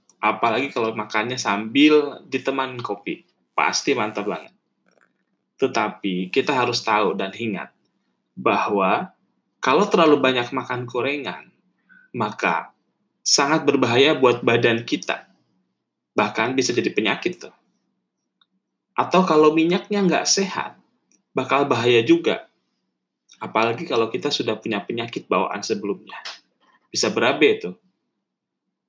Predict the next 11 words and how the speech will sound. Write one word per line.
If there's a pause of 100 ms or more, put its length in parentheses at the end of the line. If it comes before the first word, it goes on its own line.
(920)
Jadi,
yang
namanya
gorengan,
meskipun
enak,
tapi
banyak
mudaratnya
kan. (1700)
Nah,